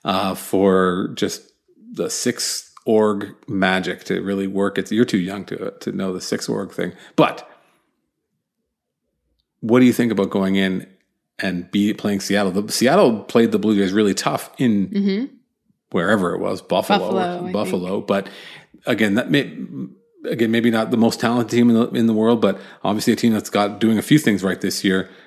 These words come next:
Speaker 1: Those are, those are gonna be tough games without, apparently, according to you, because you know, uh, the big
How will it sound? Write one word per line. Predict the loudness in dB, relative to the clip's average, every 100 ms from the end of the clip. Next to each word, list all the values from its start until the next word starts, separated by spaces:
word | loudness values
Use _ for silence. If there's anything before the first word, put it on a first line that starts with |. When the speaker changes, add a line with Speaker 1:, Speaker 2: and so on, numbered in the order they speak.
| _ -10
Speaker 1:
Those | -2 2
are, | 2 2
those | 2 2
are | 2
gonna | 4
be | 4
tough | 2 0
games | 2 4
without, | 2 2 4 2 0 -4
apparently, | -2 0 0 0 0 -2
according | 0 0 2 0
to |
you, | 2 4 4 2 -4 _ _ _ _ _ -18 -16 -6
because | -2 0 2
you | 2
know, | 4 2 0 -4 -8 _ _ -20 -12 0
uh, | 2 4
the | 2
big | 4 2 0